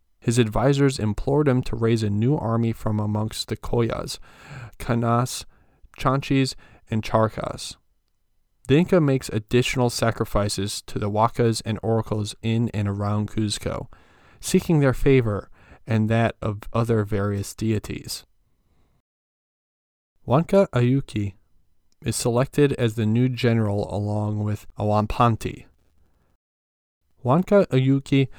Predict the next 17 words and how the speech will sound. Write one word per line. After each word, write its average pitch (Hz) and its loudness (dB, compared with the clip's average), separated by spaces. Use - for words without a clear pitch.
was 151 4
a 165 8
brother 147 4
of 110 -2
both 139 2
Huascar 107 0
and 107 -2
Atahualpa, 98 0
but 135 0
felt 180 4
more 147 4
loyalty 117 4
towards 113 0
his 113 -2
brother 107 -4
in 104 -4
Cuzco, - 0